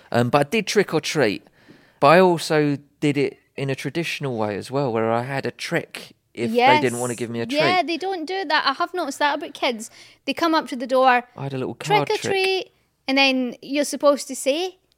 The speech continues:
Speaker 2: or, well, what we did, what, where I grew up, what we did was you would always just have to have a joke or a
Speaker 1: Mm.
Speaker 2: limerick or something to show them. You were supposed to earn the sweeties.
Speaker 1: Yeah.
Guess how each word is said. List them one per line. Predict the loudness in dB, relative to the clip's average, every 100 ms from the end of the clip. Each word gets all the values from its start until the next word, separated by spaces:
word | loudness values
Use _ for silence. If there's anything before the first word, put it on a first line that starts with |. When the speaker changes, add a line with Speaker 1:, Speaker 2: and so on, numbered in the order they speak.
| _ _ _
Speaker 2:
or, | 4 6 4
well, | 4 2 6
what | 4 4
we | -4 0
did, | 0 -2 -4
what, | -4 -4
where | -4 -2 0
I | -2
grew | -2 -2
up, | -2
what | -4 -8
we | -8
did | -6 -4
was | -4 -6 -6
you |
would | -6 -2
always | 0 -2 -6
just | -8
have | -6 -6 -6
to | -8
have | -6 -6 -8 -20 -20 _ _
a | -10
joke | -2 2 2 0 -14 -20 -16
or | -8 -4 -2 -2 -4
a |
Speaker 1:
Mm. | -4 -2
Speaker 2:
limerick | 0 0 0 -2 -6 -4
or | -2 -2 -2 -4 -6
something | -2 -2 -2 -6 -6
to | -6
show | -6 0 2 2
them. | 0 -2
You | -6
were |
supposed | -6 -8 -8
to | -10 -10
earn | -6 -4 -2 -4 -6
the |
sweeties. | -8 -8 -2
Speaker 1:
Yeah. | 0 -2 -6